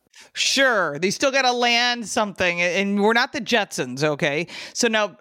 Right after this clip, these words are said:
uh, from a reality check standpoint, what they're doing is they're recycling these tires. They're putting them into roadways. The tire shredding business is huge right now. Uh, they're putting them into other pro-,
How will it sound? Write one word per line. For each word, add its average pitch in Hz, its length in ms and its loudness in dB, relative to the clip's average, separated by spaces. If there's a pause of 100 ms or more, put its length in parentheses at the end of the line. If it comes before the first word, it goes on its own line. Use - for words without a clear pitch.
uh, 196 100 -2
from 220 220 -2
a 214 80 4
reality 208 580 2
check 170 280 -2
standpoint, 170 440 -2
what 196 140 0
they're 202 100 0
doing 196 240 2
is 175 120 -4
they're 170 100 -2
recycling 165 500 0
these 226 140 0
tires. 226 260 0
They're 208 100 -4
putting 180 200 -4
them 165 120 -2
into 147 160 0
roadways. 190 640 2
The 180 100 -6
tire 214 340 -2
shredding 190 380 -2
business 180 340 -2
is 156 140 -2
huge 220 600 0
right 220 240 0
now. 226 320 0 (480)
Uh, 165 220 2
they're 165 120 -10
putting 208 220 0
them 185 100 -2
into 175 240 2
other 180 220 2
pro-, 165 260 -2